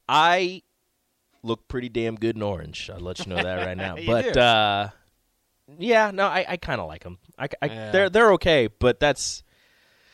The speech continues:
Speaker 1: come on, Chris. What
Speaker 2: The
Speaker 1: are you,
Speaker 2: better
Speaker 1: what are
Speaker 2: thing
Speaker 1: you
Speaker 2: would be if
Speaker 1: doing?
Speaker 2: that Longhorn was turned upside down, a horns down on the
Speaker 1: Of course.
Speaker 2: Yeah.
Speaker 1: Well, of course.
Speaker 2: That'd be much
Speaker 1: Accidentally
Speaker 2: better.
Speaker 1: put the sticker on upside down.
Speaker 2: <laughs>
Speaker 1: <laughs> Ah, darn it. My bad.
Speaker 2: I like, uh, in those senior d-,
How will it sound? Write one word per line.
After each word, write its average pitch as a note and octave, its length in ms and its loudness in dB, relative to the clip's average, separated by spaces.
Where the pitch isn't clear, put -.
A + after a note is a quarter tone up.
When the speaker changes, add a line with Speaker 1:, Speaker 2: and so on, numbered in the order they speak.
Speaker 1:
come G3 160 0
on, D#2+ 260 -6
Chris. - 540 -8
What - 20 -20
Speaker 2:
The A3 80 -8
Speaker 1:
are - 20 0
you, - 40 -6
Speaker 2:
better B3 180 2
Speaker 1:
what E3+ 80 -4
are G#3 40 -2
Speaker 2:
thing F#3+ 140 0
Speaker 1:
you F#3 40 0
Speaker 2:
would D#3+ 100 -2
be D#3+ 80 0
if D#3 60 0
Speaker 1:
doing? - 80 -4
Speaker 2:
that C#3 160 0
Longhorn C#3 480 -4
was G#2+ 140 -12
turned A#2+ 240 -10
upside G2+ 360 -10
down, G#2 300 -14
a F#2 60 -14
horns G#2+ 360 -18
down A2 300 -14
on G2 120 -18
the F#2+ 60 -16
Speaker 1:
Of A#2 200 -4
course. C#3+ 360 -4
Speaker 2:
Yeah. F#2+ 240 -12
Speaker 1:
Well, B2+ 140 -10
of F2+ 80 -18
course. - 300 -8
Speaker 2:
That'd G#2 140 -14
be G2+ 100 -14
much G2+ 120 -10
Speaker 1:
Accidentally B2+ 500 4
Speaker 2:
better. - 80 -4
Speaker 1:
put - 80 -4
the G#2+ 60 -8
sticker - 300 -4
on A2 120 0
upside G#2+ 280 -4
down. D3+ 200 -8
Speaker 2:
<laughs> E3+ 600 -2
Speaker 1:
<laughs> - 40 -20
Ah, D3+ 300 6
darn F3+ 300 6
it. C3 120 2
My F3 120 0
bad. D#3+ 340 2
Speaker 2:
I F3+ 80 2
like, C4+ 240 0
uh, A3+ 160 0
in G#3 80 -6
those G3 160 -4
senior A#3+ 300 -10
d-, C3 100 -14